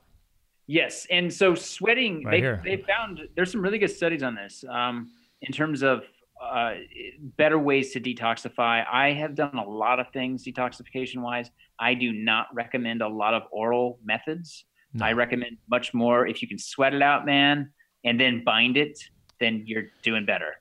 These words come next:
Speaker 2: So it's interesting. So, like, uh, the nutritional cleansing that I follow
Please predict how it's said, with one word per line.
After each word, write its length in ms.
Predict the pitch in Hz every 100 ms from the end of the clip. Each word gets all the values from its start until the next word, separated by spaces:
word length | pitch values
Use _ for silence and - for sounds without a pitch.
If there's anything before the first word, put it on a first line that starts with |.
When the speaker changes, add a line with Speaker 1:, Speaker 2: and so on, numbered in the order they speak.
| _
Speaker 2:
So 220 | - 151
it's 140 | 127
interesting. 400 | 156 143 117 113 101
So, 200 | - 107
like, 180 | 104
uh, 280 | 113 104 95
the 100 | 95
nutritional 460 | 101 101 - 131 117
cleansing 400 | - 117 101 98
that 100 | 95
I 120 | 113
follow 600 | 147 98 87 87 85 85